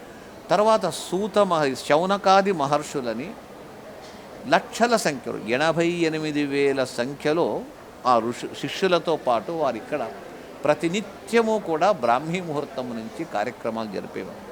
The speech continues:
అప్పుడప్పుడు సూతాచార్యులు అనే పురాణ ఆచార్యులు వచ్చేవారు.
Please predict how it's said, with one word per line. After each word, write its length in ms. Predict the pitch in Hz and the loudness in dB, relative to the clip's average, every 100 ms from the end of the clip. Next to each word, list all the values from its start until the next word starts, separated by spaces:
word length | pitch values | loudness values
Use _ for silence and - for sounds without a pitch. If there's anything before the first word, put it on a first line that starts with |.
| - - - - - - - - - - - | -18 -18 -18 -18 -16 -16 -16 -16 -16 -2 2
అప్పుడప్పుడు 520 | 147 226 226 226 233 | 2 4 2 2 -4
సూతాచార్యులు 840 | - 156 170 190 190 170 160 151 147 | -2 -4 2 2 2 2 2 2 -2
అనే 160 | 143 | -6
పురాణ 420 | 131 110 127 160 | -6 0 2 2
ఆచార్యులు 580 | 147 120 123 120 120 156 | -2 -6 -2 -2 -2 -4
వచ్చేవారు. 460 | 123 - 123 98 | -6 -6 -6 -6